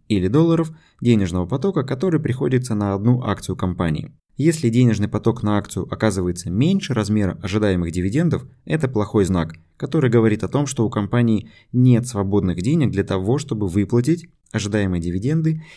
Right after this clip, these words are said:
и ей придётся либо их отменять и сокращать, либо занимать деньги для выплаты этих самых дивидендов.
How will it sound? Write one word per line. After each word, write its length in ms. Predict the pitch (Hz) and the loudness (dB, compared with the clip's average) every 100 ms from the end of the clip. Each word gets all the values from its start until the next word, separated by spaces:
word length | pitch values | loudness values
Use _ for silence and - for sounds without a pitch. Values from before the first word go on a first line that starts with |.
| _ | _
и 60 | - | -2
ей 280 | 156 143 131 | 0 2 0
придётся 480 | 127 117 117 - 110 | 0 2 2 0 0
либо 260 | 120 117 | 2 2
их 340 | - 123 123 - | 2 2 0 0
отменять 580 | - 113 113 107 85 - _ | -8 0 2 4 2 -4 _
и 80 | 90 | -8
сокращать, 680 | - 92 101 - 165 190 - _ _ | -6 -4 -2 0 -2 -4 -10 _ _
либо 300 | - 180 147 | -2 2 2
занимать 380 | 113 113 98 82 | 4 2 2 2
деньги 320 | 117 160 135 | 2 2 2
для 180 | 95 87 | 0 0
выплаты 460 | 110 127 147 147 | 0 0 -2 -2
этих 280 | - 104 - | -4 -4 -6
самых 300 | - 101 95 | -4 -2 -2
дивидендов. 540 | 92 95 87 78 - | -2 -2 -2 -2 -6